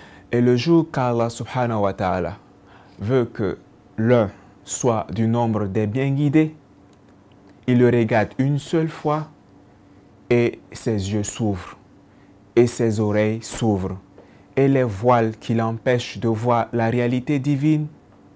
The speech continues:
s'effacent. C'est dans ce sens que, lorsque mes yeux se sont ouverts, lorsque mon cœur a compris que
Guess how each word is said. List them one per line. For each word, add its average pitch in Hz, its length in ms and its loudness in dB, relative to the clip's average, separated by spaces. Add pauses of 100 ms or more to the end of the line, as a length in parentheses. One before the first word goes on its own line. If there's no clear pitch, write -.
(420)
s'effacent. - 720 -4 (720)
C'est 143 160 0
dans 139 100 0
ce 139 140 -4
sens 156 420 -2
que, 87 220 -4 (1500)
lorsque 139 500 -2 (500)
mes 123 160 2
yeux 123 260 -2
se 123 140 -4
sont 131 260 -6
ouverts, 147 380 -2 (840)
lorsque 135 400 -2 (680)
mon 131 200 0
cœur 127 400 0
a 113 120 0
compris 139 480 -2
que 110 280 0